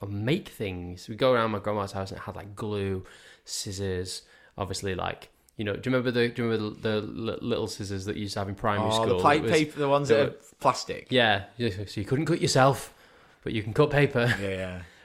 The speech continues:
Speaker 2: yeah.
Speaker 1: Um, yeah, and we used to have that. So we used to do arts and crafts. Basically, if we went to my grandma's, we, we would either do arts and crafts or we'd play bowls, um, because she had a little bowl set. <laughs>
Speaker 2: Oh.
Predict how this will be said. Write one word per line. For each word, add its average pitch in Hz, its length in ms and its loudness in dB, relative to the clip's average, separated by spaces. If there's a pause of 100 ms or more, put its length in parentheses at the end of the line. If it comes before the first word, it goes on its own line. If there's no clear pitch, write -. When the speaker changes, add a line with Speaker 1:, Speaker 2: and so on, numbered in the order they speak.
(120)
Speaker 2:
yeah. 117 240 2
Speaker 1:
Um, 110 240 -2 (120)
yeah, 220 280 8
and 123 80 2
we 143 80 4
used 151 120 0
to 160 60 2
have 135 200 0
that. 143 200 2
So - 60 -12
we 143 60 -2
used 156 120 -8
to 160 60 -4
do 147 140 2
arts 120 220 2
and 107 80 -10
crafts. - 580 -6 (480)
Basically, 113 340 0
if 101 120 -8
we 110 80 -2
went 101 200 -2
to - 80 -10
my 95 360 -2
grandma's, 104 240 -4
we, 123 220 -4 (220)
we 139 80 2
would 135 120 2
either 175 320 0
do 135 360 -2
arts 151 320 2
and 151 80 -4
crafts 104 400 -2
or 117 240 0
we'd 110 200 -6
play 110 200 0
bowls, 101 680 -2 (440)
um, 98 440 -2
because 104 260 -6
she - 60 -6
had 104 120 -2
a - 20 -4
little 104 160 -4
bowl 98 340 -2
set. - 540 -6
<laughs> - 60 -18 (360)
Speaker 2:
Oh. 92 320 -12